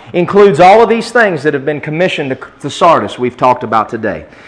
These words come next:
Abide in Him so that when He shall appear, when He does come,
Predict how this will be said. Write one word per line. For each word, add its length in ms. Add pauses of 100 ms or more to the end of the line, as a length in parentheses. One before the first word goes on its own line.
(160)
Abide 380
in 120
Him 260
so 300
that 220
when 140
He 140
shall 320
appear, 320
when 160
He 100
does 320
come, 400